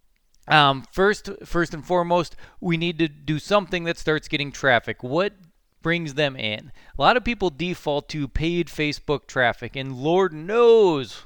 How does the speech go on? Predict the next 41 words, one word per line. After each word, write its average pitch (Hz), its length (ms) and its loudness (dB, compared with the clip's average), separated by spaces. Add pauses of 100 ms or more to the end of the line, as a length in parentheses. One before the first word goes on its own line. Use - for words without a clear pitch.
we 160 120 -8
have 175 100 -2
spent 175 400 -4
tons 240 380 4
of 170 160 -4
<laughs> - 40 -4
money 240 200 0
on 214 140 -2
Facebook 190 500 -4
traffic. 185 500 -2 (380)
That 165 180 4
has 175 220 0
not 170 260 -2
made 160 320 -4
sense 170 320 6
for 131 320 0
us, 104 160 -4 (320)
but 135 80 0
we 139 140 0
did 180 200 2
it 185 120 0
because 151 240 -6
we 156 80 -4
thought 175 260 -2
that's 160 180 0
what 156 120 -4
we 156 80 -2
were 151 80 -2
supposed 143 320 -2
to 147 80 -16
do. 151 260 -2 (400)
Um, 139 460 2
I 208 160 2
personally 143 720 -2
am 147 140 -8
really 165 180 0
scared 190 320 -6
of 139 100 -8
Facebook 127 460 -6
these 123 220 -6
days, 123 360 -2